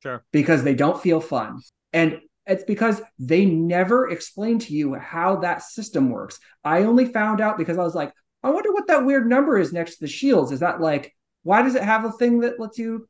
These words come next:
Speaker 2: that's like the, the crit thing?" We're like, "Oh, by the way, also shields do damage."
Speaker 1: <laughs>
Speaker 2: Like, what? They never explained that. Um, and then, like, uh, yesterday or the day before, the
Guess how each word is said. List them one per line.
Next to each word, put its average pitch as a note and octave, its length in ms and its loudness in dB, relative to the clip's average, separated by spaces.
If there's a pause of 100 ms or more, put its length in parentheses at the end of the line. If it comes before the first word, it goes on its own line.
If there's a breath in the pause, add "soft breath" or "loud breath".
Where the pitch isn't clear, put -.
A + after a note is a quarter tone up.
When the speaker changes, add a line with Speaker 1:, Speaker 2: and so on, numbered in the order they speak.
Speaker 2:
that's F#3+ 280 -2
like G3+ 200 -2
the, A3 220 -2
the G3+ 100 -2
crit D#4+ 260 -4
thing?" C3+ 180 2
We're C3+ 140 2
like, - 120 -10 (100)
"Oh, C4 140 6
by G3+ 160 6
the A#3+ 80 6
way, B3+ 100 8
also G#3+ 260 2
shields A#3 340 2
do G#3 140 -2
damage." D#3 680 -2
Speaker 1:
<laughs> - 260 -8
Speaker 2:
Like, F#3 560 2
what? G#3 440 6 (140)
They D4+ 200 6
never F#4+ 360 8
explained G4 520 2
that. B2+ 340 -2 (340)
Um, G3 480 2
and G3+ 160 2
then, A#3 100 2
like, A3+ 260 -2 (140)
uh, D3 180 -10 (280)
yesterday G3 480 -2
or G#3+ 60 2
the G3+ 60 2
day G#3+ 120 2
before, G3+ 760 0
the C#3+ 140 -12